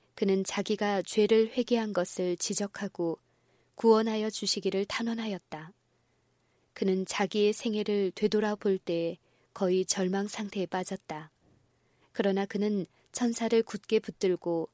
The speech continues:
열렬하고도 애타는 부르짖음으로 승리를 얻을 때까지 간청하였다.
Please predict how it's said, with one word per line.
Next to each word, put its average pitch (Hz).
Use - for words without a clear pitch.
열렬하고도 185
애타는 202
부르짖음으로 185
승리를 233
얻을 190
때까지 180
간청하였다. 190